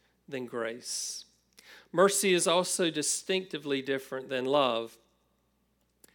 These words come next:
Love is greater than mercy.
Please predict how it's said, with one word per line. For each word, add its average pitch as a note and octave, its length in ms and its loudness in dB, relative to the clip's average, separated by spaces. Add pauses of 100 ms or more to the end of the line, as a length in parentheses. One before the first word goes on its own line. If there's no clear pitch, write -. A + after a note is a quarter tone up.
(600)
Love C#3+ 920 -2
is C3+ 180 -10
greater C#3+ 600 -6 (120)
than D#3 200 -8
mercy. C#3+ 500 -6